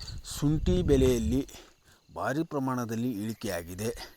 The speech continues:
ಮತ್ತು ಮುಂದಿನ ದಿನಗಳಲ್ಲಿ ಏರಿಕೆಯಾಗಲಿದೆಯಾ ಎಂಬ ಸಂಪೂರ್ಣ ಮಾಹಿತಿಯನ್ನು ಈ ವಿಡಿಯೋ ಮುಖಾಂತರ ನೋಡ್ಕೊಂಬರೋಣ. ಹೊಸಬ್ರು ಯಾರೆಲ್ಲ ನನ್ನ ಚಾನಲ್ ಮೂಲಕ ವಿಡಿಯೋಗಳನ್ನ ನೋಡ್ತಾ ಇದ್ದೀರಿ,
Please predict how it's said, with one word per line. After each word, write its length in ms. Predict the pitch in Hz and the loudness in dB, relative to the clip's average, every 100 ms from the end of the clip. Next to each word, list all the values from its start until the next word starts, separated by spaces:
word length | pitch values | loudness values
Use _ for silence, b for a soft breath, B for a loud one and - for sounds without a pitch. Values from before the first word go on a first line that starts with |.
| B B B B B | B B B B B
ಮತ್ತು 480 | 156 - 180 185 - 117 | -4 0 0 0 -2 -2
ಮುಂದಿನ 300 | 170 208 202 | 2 4 4
ದಿನಗಳಲ್ಲಿ 840 | 175 160 151 143 139 139 120 127 | 4 6 6 6 6 4 4 4
ಏರಿಕೆಯಾಗಲಿದೆಯಾ 1160 | 156 156 156 147 131 123 131 127 120 123 123 123 | 4 4 6 8 6 6 2 2 2 2 2 0
ಎಂಬ 360 | 104 120 127 131 - - b b b - | 0 0 2 0 -2 -18 b b b -10
ಸಂಪೂರ್ಣ 420 | 123 117 151 160 | -6 -4 0 2
ಮಾಹಿತಿಯನ್ನು 720 | 143 120 110 110 131 143 143 | 2 0 -2 -2 2 2 2
ಈ 180 | 113 117 | 2 0
ವಿಡಿಯೋ 240 | 113 113 120 | 0 0 2
ಮುಖಾಂತರ 480 | 113 110 107 98 | 0 0 -2 -2
ನೋಡ್ಕೊಂಬರೋಣ. 680 | 98 101 123 123 117 113 120 127 131 B B B | -2 -2 -2 -2 -2 0 0 -2 -6 B B B
ಹೊಸಬ್ರು 600 | - 139 190 180 160 165 - | -6 2 2 4 2 2 -2
ಯಾರೆಲ್ಲ 420 | 110 120 147 143 139 135 - - B B B 107 | 0 2 4 4 6 6 4 -6 B B B -8
ನನ್ನ 220 | 120 123 120 117 - | -2 0 0 -2 -2
ಚಾನಲ್ 380 | 110 123 135 139 | 0 2 4 4
ಮೂಲಕ 380 | 127 123 113 117 | 2 2 0 0
ವಿಡಿಯೋಗಳನ್ನ 760 | 107 104 127 135 131 120 113 | -2 0 0 4 4 4 0
ನೋಡ್ತಾ 320 | 113 113 117 | -2 -2 -2
ಇದ್ದೀರಿ, 440 | 107 98 113 117 | -2 -2 -2 -2